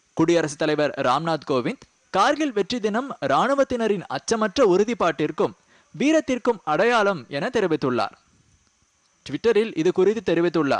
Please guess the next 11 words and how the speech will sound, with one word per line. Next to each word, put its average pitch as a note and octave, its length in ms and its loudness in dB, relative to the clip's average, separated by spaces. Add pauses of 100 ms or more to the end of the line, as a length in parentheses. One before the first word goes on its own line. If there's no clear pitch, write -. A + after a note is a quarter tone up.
அவர், F3 200 -2 (500)
தாய்நாட்டை C4 580 0
காக்க F#3 300 -2 (380)
எதிரிகளுடன் A3+ 640 2 (100)
போராடி F#3 460 2 (200)
உயிர் A3+ 240 -2
தியாகம் G#3 380 -2
செய்த E3+ 220 0
வீரர்களுக்கு D3+ 680 0 (400)
வீரவணக்கம் G3+ 720 0
தெரிவித்துள்ளார். D3 640 0